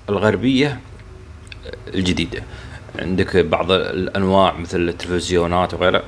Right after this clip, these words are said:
م-، اللي يصنعونها ال-، ال-، الولايات المتحدة الأمريكية والغرب،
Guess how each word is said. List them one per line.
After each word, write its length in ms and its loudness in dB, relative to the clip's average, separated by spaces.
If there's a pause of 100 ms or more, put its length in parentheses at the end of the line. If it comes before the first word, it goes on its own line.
م-، 80 0
اللي 240 2
يصنعونها 640 0
ال-، 120 -4
ال-، 300 -8 (560)
الولايات 420 0
المتحدة 420 -2
الأمريكية 500 0
والغرب، 380 -2